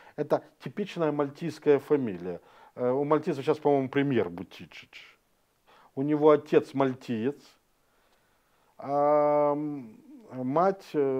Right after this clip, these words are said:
ну, англосаксонка по-, и, по-моему, ирландского происхождения, потому что католик, ну, он из хорошей католической семьи сам. Почти во всем, кроме одного, хороший католик, так сказать. Как я рассказывал, и даже брак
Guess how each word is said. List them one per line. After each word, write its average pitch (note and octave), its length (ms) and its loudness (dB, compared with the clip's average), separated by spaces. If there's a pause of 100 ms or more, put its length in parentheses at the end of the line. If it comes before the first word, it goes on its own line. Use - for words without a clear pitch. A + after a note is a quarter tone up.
(400)
ну, A2 680 -8
англосаксонка C3 800 -2
по-, - 140 -8
и, D3 260 -2
по-моему, D3+ 380 0
ирландского F#2+ 920 0
происхождения, C#3+ 580 0
потому C#3 140 -4
что D3 80 -6
католик, D#3+ 400 2 (280)
ну, G3+ 100 8
он D3 180 8
из - 80 -6
хорошей D3+ 340 6
католической C3 580 -2
семьи F3 460 -8
сам. F#2 220 -4 (680)
Почти C3+ 360 -2
во B2 140 4
всем, D3 300 0
кроме A#2 320 -2
одного, A2+ 720 -2
хороший A2 440 -6
католик, D2 540 -8 (140)
так G2 140 -20 (160)
сказать. E2+ 380 -20 (960)
Как G2 180 -10
я G#2 100 -2
рассказывал, G#2 680 0
и F#2 40 -10
даже F#2+ 380 -2 (200)
брак A#2+ 360 2